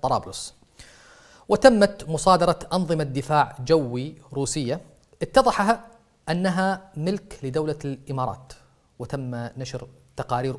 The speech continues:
أممية تكشف عن خرق أبو ظبي لحظر مجلس الأمن الدولي بخصوص تصدير السلاح إلى ليبيا. تقارير توثق الدعم الذي تقدمه أبو ظبي لخليفة حفتر، وتعرض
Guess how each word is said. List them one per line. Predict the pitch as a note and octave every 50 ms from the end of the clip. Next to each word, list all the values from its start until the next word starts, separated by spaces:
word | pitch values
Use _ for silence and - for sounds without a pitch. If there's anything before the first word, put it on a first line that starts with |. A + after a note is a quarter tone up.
| C3 C3+
أممية | C3 B2+ B2+ D#3+ E3 C3+ D3+ - - - - - - - - - - - - _
تكشف | - F#3+ - - G#3 F#3 - -
عن | D3+ D#3+ D#3 D#3+ D#3 -
خرق | - - E3+ F3+ F#3 F#3 - -
أبو | C#3+ B2 B2+ A#2+
ظبي | C#3 C#3 C3+ C#3+ D3 D3+ - -
لحظر | B2 A#2+ - - C3+ C#3 C#3+ - - - - -
مجلس | A#2 B2 B2+ C3 C#3 C#3+ C#3+ C#3+ D3 C3+ - B2
الأمن | A#2+ A#2+ - - D#3+ E3+ D#3+ D#3+
الدولي | D#3 C#3+ - B2 C3+ B2+ G#2 G2+ G2 G#2 A2+ C3+ C#3
بخصوص | B2+ A#2+ A2 - A#2+ - - C3+ B2+ -
تصدير | - - A#2+ - - B2+ D#3 E3+ D3+
السلاح | D3 - - C3+ C3 C3+ C#3 D3 - - - - -
إلى | C#3 C#3 C#3 C#3+
ليبيا. | C#3+ C3+ A2 G2 F#2+ F#2+ - - _ _ _ _ _ _ _ _ _ _ _ _ _ _ _ _ _ _ _ _ _ _ -
تقارير | F3+ - F3 E3+ F#3+ F#3+ G#3 A3+ A#3 A3 - - - - -
توثق | - D#3+ F3+ F3 F3+ - - F3+ F3+ - - - D3+
الدعم | C#3+ C3 C3 G3 F3+ D3+ C3+
الذي | B2+ B2+ C3 C3+ B2+
تقدمه | C3 - - C3 B2 B2+ C3+ C3 A#2 A#2+ A#2+ A2
أبو | A#2 A2+ A2+
ظبي | G#2+ B2+ A#2+ B2+ B2+ C3 C3 C3+ B2 A#2 A2
لخليفة | G#2 - - A2+ A#2 A2+ - A2
حفتر، | G2+ - C#3 - - - E3 F3 - - - _ _ _ _ _ _ _ _ - - - - _ -
وتعرض | C#3 C#3 C#3 C#3 C3+ C3 - F3 C#3+ D#3 D3+ D3